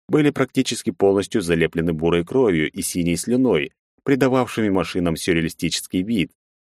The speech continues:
На семьдесят третьем атке из-под грязевых наносов вновь показалось шоссе, и я отозвал медлительный болотоход, сменив его на испытанный Урал. Пришлось, правда, докупить для него закрытый кунт-вахтовку,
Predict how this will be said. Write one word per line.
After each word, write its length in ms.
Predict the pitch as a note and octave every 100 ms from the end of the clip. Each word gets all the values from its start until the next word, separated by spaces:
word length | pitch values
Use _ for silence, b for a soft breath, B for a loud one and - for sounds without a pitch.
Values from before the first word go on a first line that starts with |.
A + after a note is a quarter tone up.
| _ _ -
На 120 | E2
семьдесят 520 | - F2 D#2 - C#3+
третьем 440 | G2+ B2+ B2 D#2+ -
атке 480 | E2 - - C2+ - _ _ _
из-под 360 | - F3+ - E2+
грязевых 460 | F2 F2 F#2 E2+ F2+
наносов 540 | F2 A#2 G#2 D2 - _ _ -
вновь 320 | A2 C#3 C#3
показалось 520 | - - F2+ F2+ F2
шоссе, 600 | - A#2+ - B2 D#2+ C2 - _ _ -
и 80 |
я 240 | F2 F2 E2
отозвал 580 | E2 E2 F2+ A2 G#2+ F2
медлительный 540 | E2+ E2+ F2 E2+ E2
болотоход, 680 | E2 E2+ G2+ - A2+ D#2+ _ _ _
сменив 420 | - C#3+ D3+ C#3+ B2
его 160 | B2
на 160 | G2 D#2+
испытанный 560 | - E2+ D#2+ E2 E2+ -
Урал. 440 | A#2 A#2 D#2+ B1+ _ _ _
Пришлось, 420 | - E2+ F#2 E2+ -
правда, 340 | F2+ E2 E2
докупить 420 | E2 F2 E2+ F2+
для 160 | D#2+ E2+
него 260 | E2+ E2+
закрытый 480 | D#2+ E2+ F#2+ E2+ E2+
кунт-вахтовку, 1160 | - F2 E2 - - F#2+ - - D#3 - -